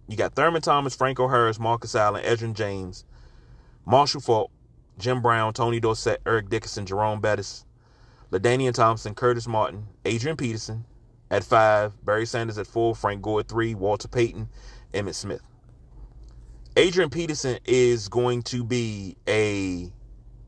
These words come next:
Hall of Famer, first ballot. Uh, Frank Gore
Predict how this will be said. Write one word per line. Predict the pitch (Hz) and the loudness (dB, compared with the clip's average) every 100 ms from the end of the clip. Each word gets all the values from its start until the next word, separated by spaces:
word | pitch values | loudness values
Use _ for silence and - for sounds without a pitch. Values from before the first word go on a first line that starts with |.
| - - - | -20 -20 -4
Hall | - 156 | 2 4
of | 175 | 4
Famer, | 123 101 78 | 0 -2 -2
first | - 139 104 | 2 2 4
ballot. | 98 80 - - - - - - - - - - - - - - - | 2 0 -6 -20 -20 -20 -20 -20 -20 -20 -20 -20 -20 -20 -18 -2 4
Uh, | 107 104 87 | 6 6 2
Frank | - 160 139 123 | 0 0 0 0
Gore | 156 151 98 | 2 4 2